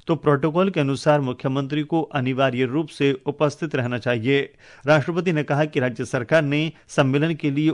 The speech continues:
उचित स्थान भी उपलब्ध नहीं कराया। इससे पहले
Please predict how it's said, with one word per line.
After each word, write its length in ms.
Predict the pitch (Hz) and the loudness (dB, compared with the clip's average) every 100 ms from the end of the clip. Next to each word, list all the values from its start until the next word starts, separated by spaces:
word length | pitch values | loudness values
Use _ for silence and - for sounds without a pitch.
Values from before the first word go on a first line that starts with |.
| - | 0
उचित 420 | 151 160 170 - 143 | -4 -2 -4 -4 -8
स्थान 420 | - 139 143 151 | -6 -2 0 0
भी 240 | 127 143 | -2 -2
उपलब्ध 420 | - 123 131 120 120 | -2 -4 -2 -2 -2
नहीं 240 | 113 123 | -4 -4
कराया। 500 | 131 127 135 135 - - _ - | 0 2 2 0 -2 -14 _ -10
इससे 220 | 135 - | -4 -2
पहले 340 | 131 143 139 | 0 2 2